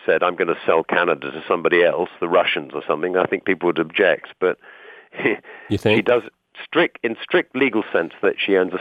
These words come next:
Speaker 1: sixth of the world's, um, land surface.
Speaker 2: It's, at her McDonald's, has she ever gone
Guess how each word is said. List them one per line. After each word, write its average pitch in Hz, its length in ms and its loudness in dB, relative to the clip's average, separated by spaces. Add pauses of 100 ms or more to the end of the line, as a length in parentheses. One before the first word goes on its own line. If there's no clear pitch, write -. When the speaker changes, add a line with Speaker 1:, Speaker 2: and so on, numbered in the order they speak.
Speaker 1:
sixth - 260 -8
of 82 80 -10
the 80 80 -6
world's, 82 340 2 (180)
um, 80 420 -2 (380)
land 87 360 2
surface. 69 380 -2 (240)
Speaker 2:
It's, - 320 -10
at 117 140 0
her 127 140 2
McDonald's, 120 680 2
has 107 180 0
she - 320 -2
ever 107 540 2 (300)
gone 104 320 2